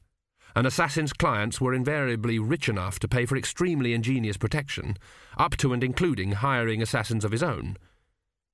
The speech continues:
It was said that life was cheap in Ankh-Morpork. This was, of course, completely wrong. Life was often very expensive. You could get death for free.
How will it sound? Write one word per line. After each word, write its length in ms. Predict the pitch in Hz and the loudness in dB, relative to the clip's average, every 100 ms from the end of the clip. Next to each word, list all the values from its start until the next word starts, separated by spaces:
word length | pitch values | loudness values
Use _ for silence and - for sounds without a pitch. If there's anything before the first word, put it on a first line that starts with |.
| - | -4
It 100 | 117 | 0
was 220 | 160 151 | 0 0
said 320 | - 95 92 | -2 -2 0
that 140 | 110 110 | -2 0
life 240 | 123 110 | 0 0
was 100 | 117 | -2
cheap 260 | - 175 - | 0 0 2
in 120 | 98 | 2
Ankh-Morpork. 760 | 92 - 117 92 - 90 143 - - - | 2 0 0 0 2 0 0 -4 -14 -4
This 160 | - 190 | 0 2
was, 100 | 143 | 2
of 120 | 139 | 2
course, 220 | 170 151 | 0 0
completely 440 | 139 151 208 - 110 | 0 0 0 0 2
wrong. 320 | 170 101 104 - - - | 2 0 -6 -10 -20 -2
Life 320 | 151 185 143 151 | 0 2 2 0
was 100 | 180 | 0
often 300 | 208 110 107 | 0 0 2
very 300 | 175 117 117 | 2 2 -2
expensive. 720 | - 202 170 - - 101 - - _ | -2 -2 -2 -4 -6 -8 -14 -20 _
You 80 | - | -2
could 160 | 135 113 | 0 2
get 240 | 127 95 | 0 0
death 400 | 143 170 - - - | 0 0 -6 -12 -6
for 100 | 98 | -2
free. 480 | - 135 - 113 | 0 0 -2 -10